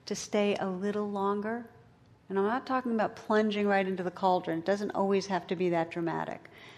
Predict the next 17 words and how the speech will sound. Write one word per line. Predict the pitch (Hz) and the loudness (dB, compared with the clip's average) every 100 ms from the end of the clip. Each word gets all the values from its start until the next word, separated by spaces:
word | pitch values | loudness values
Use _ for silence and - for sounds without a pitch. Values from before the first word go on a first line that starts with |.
| - - | -20 -8
Just | 277 | -6
stay | - 262 240 | -2 2 4
a | 220 | 4
little | 214 208 | 2 2
longer, | 175 170 - - - - | 0 -2 -4 -8 -10 -8
like | - 202 196 | 2 4 4
for | - 214 | -2 0
maybe | 214 214 214 | 0 0 -2
ten | 208 214 220 226 | -4 -4 -2 -2
seconds. | - 208 220 - - - - - - - - - | 0 0 0 -4 -6 -6 -6 -8 -14 -20 -20 -10
Notice | 208 208 214 226 226 226 | 2 4 6 4 0 -4
that | 214 | -2
there's | 202 190 | -2 -2
fear, | - 220 208 196 | -4 2 4 4
but | 190 196 | 4 4
instead | 190 - 208 | 2 2 4
of | 208 | 4